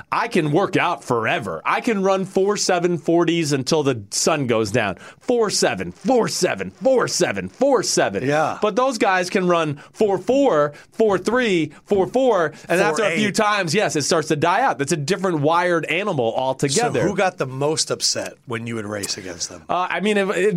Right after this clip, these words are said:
Speaker 1: those guys always jumped out to me at first, where I just remember them being, they're always like, "Oh, Sir-, oh, Sims,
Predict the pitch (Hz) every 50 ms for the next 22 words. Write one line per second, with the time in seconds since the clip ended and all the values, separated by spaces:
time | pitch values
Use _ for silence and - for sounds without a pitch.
0 | 156 151 220 262 294 302 220 185 208 185 175 165 151 143 - - 160 170 175 165
1 | 160 147 139 120 104 98 95 131 156 147 135 117 - - 131 135 120 107 - 131
2 | 120 120 120 117 117 113 117 - - - - 139 127 101 90 - - 123 120 120
3 | 117 117 120 120 127 123 - 123 127 123 123 123 120 120 117 110 117 113 113 104
4 | 113 107 104 110 123 120 123 123 120 113 104 110 123 175 196 202 196 196 190 -
5 | 160 - - - 247 233 220 220 226 233 220 180 - - - - 277 254 233 226
6 | 220 208 214 196 165 - -